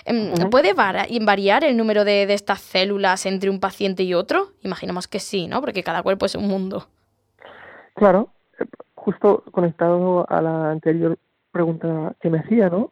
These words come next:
Speaker 2: Lo que hemos visto es que varían, la cantidad de estas células en los pacientes no es la misma en un tumor primario, y de hecho los pacientes que tienen más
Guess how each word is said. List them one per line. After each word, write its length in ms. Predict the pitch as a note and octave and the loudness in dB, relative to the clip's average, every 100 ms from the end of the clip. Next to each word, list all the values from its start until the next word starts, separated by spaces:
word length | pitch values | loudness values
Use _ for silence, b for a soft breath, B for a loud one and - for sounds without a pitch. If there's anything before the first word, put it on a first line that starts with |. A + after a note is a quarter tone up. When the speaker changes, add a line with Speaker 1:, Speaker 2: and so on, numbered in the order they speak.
| _ | _
Speaker 2:
Lo 160 | - E3 | -2 2
que 80 | E3 | 4
hemos 180 | F#3 F3 | 2 2
visto 480 | F#3+ - G3+ A3 - _ _ - | 0 0 -2 -2 -4 _ _ -6
es 180 | D#3+ - | -6 0
que 140 | F#3 | 2
varían, 560 | D#3 D3 D#3 F#3 F#3+ - _ F#3 - _ _ | 4 4 4 2 -2 -8 _ -10 -10 _ _
la 160 | - - | -4 -2
cantidad 260 | D#3+ F#3+ - | 2 2 2
de 60 | |
estas 240 | F3+ F#3+ - | -2 -4 -4
células 320 | - F3+ D3+ D3+ | 0 2 0 -2
en 80 | |
los 80 | D3+ | -4
pacientes 420 | - D#3+ F3 G#3 F#3 | -4 -2 -2 -2 0
no 120 | E3+ | 0
es 100 | D#3+ | 2
la 120 | D3+ D3 | 0 0
misma 340 | C3+ - G#3 - _ _ | -6 -4 -6 -6 _ _
en 100 | E3+ | -2
un 100 | D#3 | 0
tumor 260 | E3 D#3 D3 | 2 0 0
primario, 440 | - C#3+ C#3 F3 A3+ B B B B _ | 0 -2 -2 -4 -6 B B B B _
y 120 | F#3+ | -2
de 220 | - E3 G3 | 2 2 2
hecho 320 | - - D#3 | 0 -2 -2
los 160 | D3+ | -2
pacientes 560 | - D#3+ F3+ F3 - D#3 - | -6 -2 -2 -2 -8 -10 -10
que 80 | - | 0
tienen 240 | E3 E3 | 2 4
más 380 | D#3 D#3 F#3 | 0 0 2